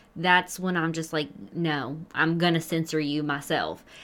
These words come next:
However, when we're talking about a government organization, we have free speech against our government, and, like,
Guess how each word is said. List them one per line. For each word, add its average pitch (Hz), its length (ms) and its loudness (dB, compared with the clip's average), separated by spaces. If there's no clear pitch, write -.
However, 226 540 10
when 208 200 4
we're 220 120 4
talking 247 420 2
about 185 580 4
a 165 560 2
government 180 640 2
organization, 170 1040 2
we 180 120 2
have 208 200 2
free 180 240 0
speech 160 300 -4
against 147 280 -6
our 151 80 2
government, 156 540 -2
and, 147 120 -6
like, 135 400 -8